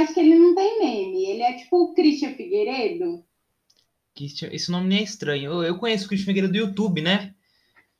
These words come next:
Speaker 1: Eu fico louco.
Speaker 2: Não, eu conheço
Speaker 1: É.
Speaker 2: o nome, mas o que ele faz, não conheço.
Speaker 1: Eu, ele faz Eu Fico Louco no YouTube.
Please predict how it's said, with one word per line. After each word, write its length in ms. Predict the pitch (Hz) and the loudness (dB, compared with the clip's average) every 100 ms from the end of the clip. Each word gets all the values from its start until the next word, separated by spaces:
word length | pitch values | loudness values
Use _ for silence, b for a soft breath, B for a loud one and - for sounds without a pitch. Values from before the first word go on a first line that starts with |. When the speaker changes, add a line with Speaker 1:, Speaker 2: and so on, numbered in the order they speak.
| - | -2
Speaker 1:
Eu 200 | 302 311 | -2 4
fico 240 | 349 - | 2 4
louco. 1200 | 370 359 359 339 330 - 302 262 226 370 330 349 _ _ _ _ _ _ _ _ _ _ | 4 4 4 4 2 0 0 0 -2 -2 -4 -10 _ _ _ _ _ _ _ _ _ _
Speaker 2:
Não, 420 | 170 185 151 113 113 | -4 -2 -2 -6 -10
eu 120 | 185 | -6
conheço 280 | 247 247 294 | -4 -2 -4
Speaker 1:
É. 40 | |
Speaker 2:
o 40 | |
nome, 380 | 220 147 131 127 | -2 -4 -6 -10
mas 320 | 127 135 139 | -12 -12 -12
o 220 | 143 143 139 | -12 -10 -10
que 100 | 160 | -12
ele 140 | 160 | -12
faz, 420 | - 151 160 170 | -10 -8 -8 -8
não 100 | 170 | -10
conheço. 500 | 170 147 113 110 - _ _ _ _ - | -12 -18 -18 -18 -20 _ _ _ _ 0
Speaker 1:
Eu, 320 | 302 302 277 254 | 0 -2 -8 -6
ele 160 | 269 | -4
faz 220 | 277 277 277 | 0 0 -2
Eu 80 | 285 | -6
Fico 240 | 269 320 | -2 0
Louco 380 | 285 240 226 214 | 2 0 -6 -8
no 160 | 208 | -8
YouTube. 720 | 214 226 226 202 175 175 175 | -6 -8 -2 -2 -2 -4 -6